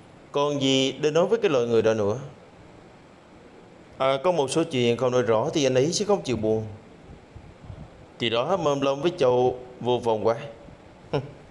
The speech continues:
Tôi thấy là vẫn còn tình cảm đặc biệt đấy, cha cha. Nếu cái loại,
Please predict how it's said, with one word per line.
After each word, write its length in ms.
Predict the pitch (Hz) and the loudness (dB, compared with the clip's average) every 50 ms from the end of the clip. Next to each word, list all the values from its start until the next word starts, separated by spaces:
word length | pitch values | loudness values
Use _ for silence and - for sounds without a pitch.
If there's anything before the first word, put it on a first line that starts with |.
| - - - - - - - - - - - - - | -20 -20 -20 -20 -20 -20 -20 -20 -20 -20 -20 -6 -2
Tôi 140 | 214 196 196 | 0 0 2
thấy 200 | 202 196 233 175 | 2 0 0 0
là 240 | 165 143 139 143 139 | 0 0 0 0 0
vẫn 160 | 139 156 170 165 | 0 -2 -2 0
còn 160 | 151 139 131 | 0 0 0
tình 180 | 139 135 131 120 | 0 -2 -2 0
cảm 220 | 127 123 139 151 | 0 0 0 2
đặc 120 | - 113 101 | 0 0 0
biệt 120 | 110 107 | 0 0
đấy, 280 | 95 107 113 135 175 175 - | 2 0 0 0 -4 -8 -8
cha 200 | - - 135 113 | -6 -4 -4 -4
cha. 260 | - - - 113 101 95 - - - - - - - - - - - - - - - - - - - - - - - - | -4 -4 -4 -4 -4 -4 -6 -16 -20 -20 -20 -20 -20 -20 -20 -20 -20 -20 -20 -20 -20 -20 -20 -20 -20 -20 -20 -20 -14 -6
Nếu 140 | 135 165 190 | -4 -4 0
cái 120 | 202 208 | 0 0
loại, 440 | 180 147 127 120 120 123 123 95 82 | 0 2 0 2 2 0 -2 -4 -6